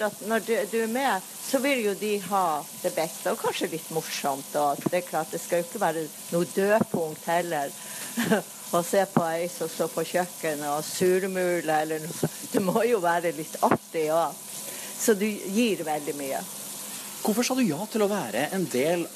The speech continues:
Speaker 2: av, eh, serien?
Speaker 1: God markedsføring.
Speaker 2: Rett og slett?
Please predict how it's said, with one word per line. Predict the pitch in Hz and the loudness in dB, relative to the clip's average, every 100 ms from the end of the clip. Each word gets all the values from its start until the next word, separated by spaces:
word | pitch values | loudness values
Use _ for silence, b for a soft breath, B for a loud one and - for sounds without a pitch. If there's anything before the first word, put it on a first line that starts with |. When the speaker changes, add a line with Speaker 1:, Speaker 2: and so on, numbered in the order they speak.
| 113 | 4
Speaker 2:
av, | 113 151 170 156 139 | 6 6 4 2 0
eh, | 131 123 123 127 | 2 0 -2 0
serien? | 143 117 180 - - - - - - - - - - - - - - | 2 2 -2 -10 -12 -10 -10 -10 -10 -10 -10 -10 -10 -10 -10 -4 0
Speaker 1:
God | 214 196 | 2 2
markedsføring. | 190 - 180 - 156 - - - - - - - - - - - - - - 120 | 0 -2 -6 0 0 0 -8 -10 -10 -8 -8 -8 -8 -8 -10 -10 -8 -10 -6 -4
Speaker 2:
Rett | 139 - | -4 0
og | 143 | 0
slett? | 147 - - | 0 -2 -8